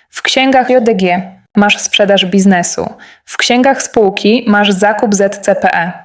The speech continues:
To jest ważne. Sprzedajesz biznes do swojej spółki, ale to nadal jest normalna transakcja cywilna, z umową, ceną, podatkami, odpowiedzialnością. Urząd patrzy na to jak na realny handel, a nie zabawę na papierze.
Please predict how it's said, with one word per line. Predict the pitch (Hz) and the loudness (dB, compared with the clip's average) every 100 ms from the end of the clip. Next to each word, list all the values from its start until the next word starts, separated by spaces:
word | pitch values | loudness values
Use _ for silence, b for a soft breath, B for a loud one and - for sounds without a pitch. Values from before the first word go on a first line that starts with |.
| _ _ _ _ _ - | _ _ _ _ _ -2
To | 247 | 0
jest | 254 247 | 2 0
ważne. | 202 180 170 170 190 B B B - | 2 2 0 -2 -6 B B B -6
Sprzedajesz | - 214 240 285 254 | 0 2 4 2 0
biznes | 220 208 214 208 | 0 2 2 2
do | 208 | 0
swojej | 208 208 214 208 | 0 0 2 0
spółki, | - 185 175 - 202 - B B | -2 -2 -2 -4 -6 -6 B B
ale | 208 208 | 0 2
to | 233 | 2
nadal | 226 208 196 | 2 2 2
jest | 196 262 - - | 2 2 -2 0
normalna | 202 202 214 226 | 2 2 2 2
transakcja | 226 208 190 190 196 | 2 2 2 0 -2
cywilna, | 190 185 180 170 170 180 B B - | -2 0 0 0 -2 -8 B B -8
z | - | 0
umową, | 254 214 196 190 190 196 196 | 4 4 4 2 2 0 -2
ceną, | - 202 196 190 196 196 | -2 2 2 2 0 0
podatkami, | 214 214 - 185 180 180 196 - | 0 0 0 -2 0 0 -2 -2
odpowiedzialnością. | - 202 190 190 190 180 175 - - 185 B B B | -4 -2 0 2 2 2 0 -2 -6 -8 B B B
Urząd | - 233 214 262 370 - - | 0 2 2 0 -2 -6 -2
patrzy | 214 - 214 | 0 2 2
na | 202 | 2
to | 202 262 233 | 2 0 2
jak | 208 208 | 0 2
na | 208 | 2
realny | 208 208 233 254 | 2 2 2 2
handel, | 247 202 180 175 208 214 | 2 0 0 0 0 0
a | |
nie | 202 220 | 0 2
zabawę | 220 202 196 202 | 2 2 2 2
na | 190 | 0
papierze. | 196 190 180 175 170 | 0 0 0 0 -4